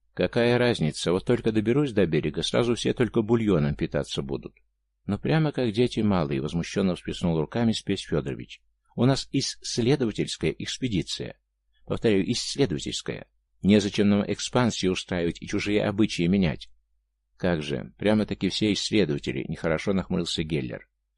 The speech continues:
"У меня тоже обычай есть, всех бить, кто меня и друзей моих обидеть норовит.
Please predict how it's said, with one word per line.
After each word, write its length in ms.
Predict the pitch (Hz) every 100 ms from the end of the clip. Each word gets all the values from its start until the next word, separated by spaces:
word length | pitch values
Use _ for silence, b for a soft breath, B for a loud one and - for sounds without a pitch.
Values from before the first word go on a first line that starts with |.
| _ -
"У 100 | 101
меня 220 | 127 143
тоже 340 | 160 101 92
обычай 360 | 85 73 - 67
есть, 220 | 65 -
всех 300 | - 120 95
бить, 200 | 120 -
кто 220 | - 110
меня 260 | 104 104 123
и 100 | 95
друзей 380 | 98 90 113 117
моих 240 | 107 -
обидеть 460 | - 101 78 67 -
норовит. 400 | - 120 110